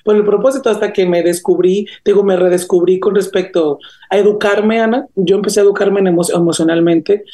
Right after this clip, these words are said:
empecé a buscar eh, la escuela, empecé a estudiar, este, todo lo que es salud mental, programación neurolingüística, inteligencia emocional, estoy con coaching, estoy literalmente empapado con alimentación, estoy co-, un poquito empapado con cosas que dije, "No encuentro respuestas, ¿cómo las encuentro?".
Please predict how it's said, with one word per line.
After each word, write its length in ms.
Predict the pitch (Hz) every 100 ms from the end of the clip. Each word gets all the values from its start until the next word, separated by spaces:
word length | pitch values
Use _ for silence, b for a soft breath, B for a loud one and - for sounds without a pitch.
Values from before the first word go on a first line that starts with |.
| B B
empecé 460 | 170 170 175 185 175
a 60 |
buscar 460 | 180 190 185 175 170 B B B -
eh, 180 | 190
la 100 | 180
escuela, 400 | 170 - 185 175 190
empecé 260 | 185 175
a 20 |
estudiar, 520 | 180 180 180 160 175 180
este, 240 | 170 156
todo 160 | 165 180
lo 120 | 175
que 100 | -
es 60 | 160
salud 280 | 175 175 160
mental, 500 | 160 156 170 175 170
programación 480 | 165 156 151 156
neurolingüística, 680 | 165 160 151 156 170 165 151
inteligencia 500 | 151 151 147 170 165
emocional, 540 | 160 156 147 147 160 156 B B B
estoy 280 | 160 151 165
con 240 | 156 170
coaching, 560 | 175 196 185 160 170 160 160 B B
estoy 300 | 160 151 175
literalmente 880 | 185 196 185 180 185 190 180 190 190 190 -
empapado 560 | 185 180 175 180 180 180
con 120 | 196
alimentación, 800 | 185 170 156 147 - 185 185 175
estoy 180 | 175 175
co-, 160 | 190 180
un 80 | 180
poquito 500 | 190 190 196 185 185 B B
empapado 520 | 185 165 170 175 180
con 160 | 185 180
cosas 400 | 170 175 190 190
que 120 | -
dije, 280 | 170 170 151
"No 180 | 175 196
encuentro 320 | 208 208 196
respuestas, 520 | 185 175 - 170 165 160
¿cómo 200 | 190 202
las 140 | 190
encuentro?". 520 | 165 160 170 151 131